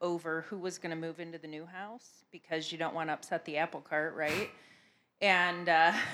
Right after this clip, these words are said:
<laughs> we're like, "Lord, you know, give us somebody." And Olivia, um, has been playing with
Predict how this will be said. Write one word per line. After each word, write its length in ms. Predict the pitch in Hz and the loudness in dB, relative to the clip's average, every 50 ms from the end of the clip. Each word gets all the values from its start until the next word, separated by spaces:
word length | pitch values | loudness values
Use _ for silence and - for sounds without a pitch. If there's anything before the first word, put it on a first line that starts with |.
| 277 - | -6 -6
<laughs> 340 | 262 - - - - - 214 | -6 -6 -6 -8 -8 -8 -6
we're 180 | 247 202 202 | -6 -6 -4
like, 280 | 190 175 180 180 175 170 - 175 | -2 0 0 0 0 -2 -6 -6
"Lord, 380 | 185 202 208 220 226 220 214 208 | -2 0 0 0 0 0 -2 -4
you 80 | 208 | -6
know, 260 | 190 185 175 180 185 185 | -4 -4 -4 -4 -4 -4
give 160 | 175 190 196 220 | -6 -6 -4 -4
us 180 | 214 208 - | -4 -6 -6
somebody." 480 | - 208 190 196 185 190 185 180 185 185 - - - _ _ _ _ - | -8 -8 -8 -6 -6 -6 -6 -8 -8 -12 -16 -20 -20 _ _ _ _ -6
And 140 | 214 214 214 | -4 -4 -2
Olivia, 800 | 208 214 214 226 247 233 233 220 196 180 170 175 185 208 226 202 - - - - - - | -4 -2 -2 -2 -2 -2 -4 -4 -2 0 2 2 2 0 -2 -4 -10 -18 -20 -20 -16 -10
um, 540 | - 185 180 175 175 170 170 170 170 175 175 170 _ _ _ _ _ _ _ _ - - - _ _ _ _ | -6 -4 -2 -2 -2 -4 -6 -8 -10 -12 -14 -18 _ _ _ _ _ _ _ _ -20 -20 -20 _ _ _ _
has 180 | - 202 196 | -2 -2 -2
been 240 | - - 190 185 180 | 0 0 -2 -2 -2
playing 400 | - - 202 185 185 185 185 185 | -4 -2 -2 -2 -2 -2 -4 -6
with 180 | 175 175 165 | -6 -8 -8